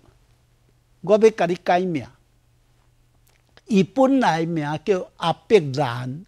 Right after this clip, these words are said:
啊，即马上帝才改一个名叫做亚伯拉罕。即个亚伯拉罕的意思就是讲大国大族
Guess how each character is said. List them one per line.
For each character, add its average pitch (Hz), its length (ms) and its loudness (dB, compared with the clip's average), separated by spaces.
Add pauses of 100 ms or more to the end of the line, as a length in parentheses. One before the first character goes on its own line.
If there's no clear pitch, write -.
(240)
啊， 165 80 -8
即 196 160 -4
马 277 180 0
上 175 340 0
帝 151 180 -2
才 151 280 -6
改 190 160 0
一 208 80 -4
个 160 300 -2
名 143 420 -2
叫 175 140 0
做 170 160 -4 (180)
亚 156 100 -4
伯 - 220 -2
拉 151 160 0
罕。 170 480 -2 (540)
即 349 120 -4
个 349 120 0
亚 - 220 -2
伯 - 160 -6
拉 185 180 0
罕 208 100 -6
的 185 100 -4
意 196 240 -2
思 151 220 -4
就 143 140 -4
是 - 20 -14
讲 190 240 -2 (140)
大 147 320 0 (120)
国 185 200 0 (180)
大 135 400 -4
族 233 340 2